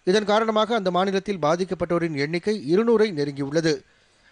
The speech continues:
இன்று பாதிக்கப்பட்டதாக அறிவிக்கப்பட்டுள்ள இரண்டு பேருமே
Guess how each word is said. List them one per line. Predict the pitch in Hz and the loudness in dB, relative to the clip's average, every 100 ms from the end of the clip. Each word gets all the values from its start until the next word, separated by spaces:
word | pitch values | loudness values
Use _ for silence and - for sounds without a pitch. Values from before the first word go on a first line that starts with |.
| - | -4
இன்று | 190 233 233 | -2 0 2
பாதிக்கப்பட்டதாக | 214 233 220 208 202 202 202 | 2 2 -2 -4 0 0 2
அறிவிக்கப்பட்டுள்ள | 175 180 202 196 190 190 170 | 0 0 -2 -4 -4 -2 0
இரண்டு | 143 170 170 | 0 -2 0
பேருமே | 151 147 160 | 0 0 0